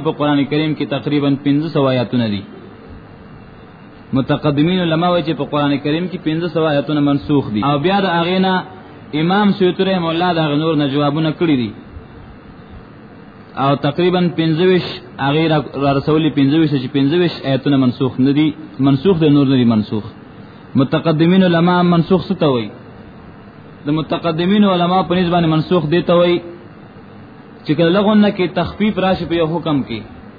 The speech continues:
انو بس هغه وی آیت منسوخ شو ښه. لغون اسانتیا په کې راشي،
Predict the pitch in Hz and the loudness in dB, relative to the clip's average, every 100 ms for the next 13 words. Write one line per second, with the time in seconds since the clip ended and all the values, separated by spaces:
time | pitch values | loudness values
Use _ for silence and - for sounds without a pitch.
0 | - - - - - - - 139 156 151 | -20 -20 -20 -20 -20 -14 -4 0 0 0
1 | 147 151 165 151 147 139 143 131 147 127 | 0 2 2 2 0 2 2 2 0 -2
2 | - 113 101 - - - 127 180 196 180 | -4 -6 -8 -10 -20 -8 -2 0 0 -2
3 | 170 170 156 156 180 170 147 160 180 196 | -4 -2 -2 -2 -2 -2 -2 -2 -2 -4